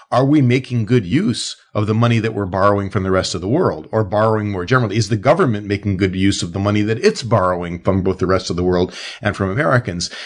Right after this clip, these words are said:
I think the sad reality of the past twenty-five or thirty years of American political and economic history is we have often borrowed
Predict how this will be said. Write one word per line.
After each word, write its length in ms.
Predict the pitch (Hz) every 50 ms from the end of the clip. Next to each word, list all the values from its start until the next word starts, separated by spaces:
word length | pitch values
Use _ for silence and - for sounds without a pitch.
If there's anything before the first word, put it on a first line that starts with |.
| - - -
I 100 | - 110
think 220 | 104 175 165 -
the 80 | - 107
sad 560 | - - 156 151 151 147 139 127 104 98 - _ -
reality 600 | 104 107 107 117 143 175 160 127 110 98 98 98
of 100 | 98 92
the 80 | 101 101
past 420 | - 117 107 107 107 - - -
twenty-five 540 | - 117 107 110 104 - 110 104 107 98 98
or 60 | 90
thirty 240 | - - 110 107 98
years 280 | 98 101 107 104 92
of 80 | 87 87
American 680 | 90 87 92 95 101 107 104 107 - 101 87 87 82 78
political 560 | - - 117 113 107 107 - - 98 95 95
and 80 | 92
economic 640 | 98 98 - 92 92 98 104 104 95 80 - - - -
history 520 | 214 - - - - 98 92 92 95 98
is 260 | 101 101 101 98 - - - - - - - -
we 140 | 117 110
have 340 | 113 110 104 107 101 85 - - - _ _ _ _ -
often 480 | 123 143 170 175 - - 120 110 104
borrowed 640 | 92 95 107 110 123 123 107 95 87 87 87 82